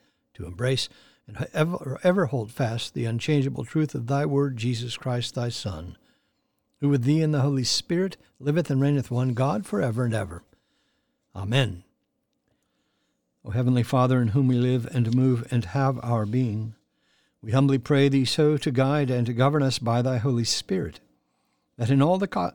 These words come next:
cares and occupations of our life we may not forget thee, but may remember that we are ever walking in thy sight, through Jesus Christ our Lord.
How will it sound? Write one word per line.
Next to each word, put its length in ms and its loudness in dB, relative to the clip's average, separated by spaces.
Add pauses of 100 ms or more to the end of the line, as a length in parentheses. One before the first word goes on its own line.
(100)
cares 300 0
and 100 0
occupations 600 0
of 120 0
our 160 2
life 320 0
we 160 2
may 180 2
not 220 -2
forget 440 -2
thee, 200 2 (560)
but 120 -20
may 140 -2
remember 480 2
that 160 -4
we 180 0
are 120 2
ever 200 0
walking 420 0
in 120 2
thy 180 0
sight, 440 -6 (300)
through 300 4
Jesus 440 -2
Christ 500 -6
our 160 -2
Lord. 460 -4